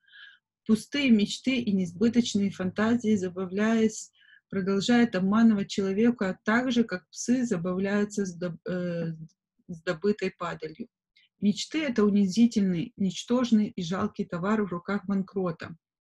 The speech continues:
Мечты не способны разжечь пыл ч-, пыл человека,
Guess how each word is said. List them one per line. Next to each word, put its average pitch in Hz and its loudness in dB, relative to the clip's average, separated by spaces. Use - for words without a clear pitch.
Мечты 196 -2
не 269 4
способны 220 2
разжечь 190 -4
пыл 196 0
ч-, - -12
пыл 220 4
человека, 190 -4